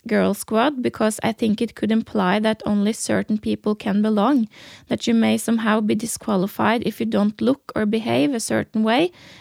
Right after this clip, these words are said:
and that isn't right. But I do believe in women working together in a more inclusive way.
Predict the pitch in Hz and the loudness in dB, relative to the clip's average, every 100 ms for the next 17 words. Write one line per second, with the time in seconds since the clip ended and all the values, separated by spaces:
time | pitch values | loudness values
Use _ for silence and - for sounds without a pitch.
0 | - 240 220 262 - 240 - 220 208 202 | -2 2 2 0 -2 -4 0 0 2 0
1 | - - - - _ - - - - 233 | 0 -2 -16 -20 _ -12 -4 0 2 2
2 | 208 233 269 320 254 247 285 294 247 240 | 2 2 4 4 4 4 2 2 2 4
3 | 226 214 226 247 208 190 - 220 240 214 | 4 4 4 4 2 0 0 -2 0 0
4 | 196 214 269 233 226 208 226 247 - 220 | 2 2 4 4 4 4 2 0 0 -2
5 | - 233 220 170 156 | 0 -2 0 2 2